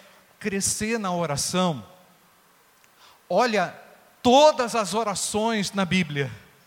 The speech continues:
Quando você olha as orações, quando você lê as orações na Bíblia, você começa a entender o porquê Deus foi tão abençoador com esses homens.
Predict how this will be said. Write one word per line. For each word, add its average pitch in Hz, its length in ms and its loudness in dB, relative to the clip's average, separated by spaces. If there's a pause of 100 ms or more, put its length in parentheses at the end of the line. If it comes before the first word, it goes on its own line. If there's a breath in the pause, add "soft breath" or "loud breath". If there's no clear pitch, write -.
(480 soft breath)
Quando 208 200 -6
você 226 240 -2
olha 254 280 4
as 220 140 -2
orações, 226 640 -2
quando 196 180 -10
você 214 300 -4
lê 240 220 0
as 214 160 0
orações 220 920 2 (300 loud breath)
na 165 140 -4
Bíblia, 156 500 -4 (260 loud breath)
você 170 200 -6
começa 233 480 -4
a 240 40 -2
entender 202 920 -2 (680)
o 190 80 -8
porquê 247 680 2 (640)
Deus 233 380 -2
foi 220 200 -2
tão 269 600 -2 (200)
abençoador 240 840 2
com 233 120 -8
esses 233 320 -6
homens. 175 640 -6